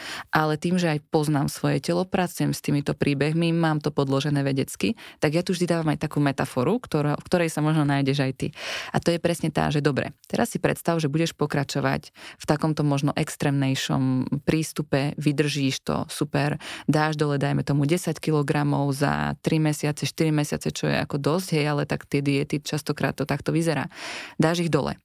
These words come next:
Je to pre teba ale neudržateľné, stálo ťa to strašne veľa energie, strašne veľa času. Už teraz možno vieš, že no, toto ja neudržím, ale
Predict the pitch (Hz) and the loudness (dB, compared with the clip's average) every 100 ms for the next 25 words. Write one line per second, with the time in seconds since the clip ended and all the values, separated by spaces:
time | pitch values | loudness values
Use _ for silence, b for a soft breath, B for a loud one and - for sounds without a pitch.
0 | _ _ _ b b b 147 170 214 185 | _ _ _ b b b 2 2 2 0
1 | 185 165 160 156 147 139 147 151 139 139 | 2 2 2 2 2 2 0 0 0 0
2 | 143 160 151 147 151 139 - 185 180 156 | -2 0 0 0 -2 -2 0 -2 0 0
3 | 139 131 147 147 139 143 143 - 143 156 | 0 0 0 -2 -2 -2 -2 -4 -2 0
4 | 147 147 143 147 - 175 - - 214 170 | 0 0 -2 -4 -4 -6 -2 0 2 2
5 | 160 156 151 147 151 156 151 147 156 156 | 0 2 2 2 0 0 -2 0 0 2
6 | 143 139 127 127 139 165 185 190 202 190 | 2 2 0 0 0 0 2 0 0 -2